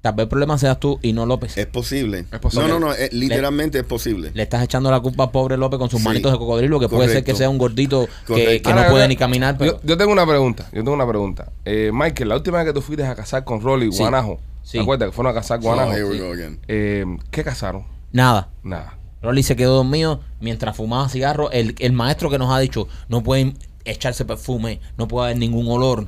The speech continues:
Speaker 1: el animal te huela, no sé cuánta, eso, no pueden lavar la ropa con detergente, tiene que ser un eso especial".
Speaker 3: Ajá.
Speaker 1: Se echó como cuatro cajas de cigarro ahí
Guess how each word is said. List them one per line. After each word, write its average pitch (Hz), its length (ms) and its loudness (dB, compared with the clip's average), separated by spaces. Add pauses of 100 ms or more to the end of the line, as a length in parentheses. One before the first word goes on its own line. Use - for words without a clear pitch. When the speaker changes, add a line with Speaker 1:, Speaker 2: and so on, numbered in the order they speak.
(300)
Speaker 1:
el 101 120 -8
animal 123 280 -4
te 147 80 -2
huela, 127 320 -4
no 123 80 -6
sé 120 120 -8
cuánta, 131 420 -4
eso, 131 260 -4 (320)
no 139 180 2
pueden 156 200 4
lavar 139 200 4
la 139 80 0
ropa 143 240 0
con 135 120 0
detergente, 131 480 -2
tiene 131 140 -2
que 131 80 -6
ser 139 180 0
un 131 120 2
eso 135 180 -2
especial". 123 500 -2
Speaker 3:
Ajá. 101 200 -2
Speaker 1:
Se 107 100 -2
echó 123 220 -2
como 131 180 -4
cuatro 127 280 -2
cajas 135 200 2
de - 20 -4
cigarro 131 340 0
ahí 151 260 0